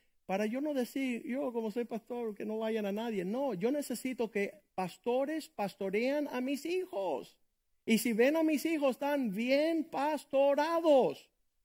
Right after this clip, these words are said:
No solamente por mí, por los pastores que están en casa.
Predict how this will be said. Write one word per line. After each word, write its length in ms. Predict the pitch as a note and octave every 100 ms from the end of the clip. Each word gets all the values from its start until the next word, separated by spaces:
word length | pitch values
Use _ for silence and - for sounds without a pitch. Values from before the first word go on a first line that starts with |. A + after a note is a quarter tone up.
| _
No 160 | G3 A#3
solamente 500 | C#4 C#4 C#4 C#4 C#4
por 220 | C4+ C4+
mí, 400 | D4 C#4+ B3 B3 _ _
por 180 | G#3+ A3
los 140 | G#3+
pastores 580 | G#3 F#3 - B3+ C#4 C#4
que 100 | -
están 300 | G3+ A3+ B3
en 140 | B3 A3+
casa. 600 | B3+ C4+ A3+ A3 F3